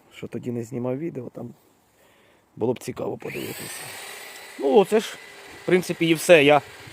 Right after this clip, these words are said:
по міцності, да, що хочу вам сказати. Але ж ви м-, повинні й розуміти, що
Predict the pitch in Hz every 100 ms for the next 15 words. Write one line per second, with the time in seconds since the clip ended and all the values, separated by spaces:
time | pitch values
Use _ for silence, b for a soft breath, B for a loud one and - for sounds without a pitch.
0 | - 175 190 - 165 190 151 - 127 -
1 | 147 139 208 165 139 131 127 123 117 -
2 | 113 107 113 139 190 196 - - - 139
3 | 185 190 - 170 180 180 175 170 175 156
4 | 110 127 - 156 135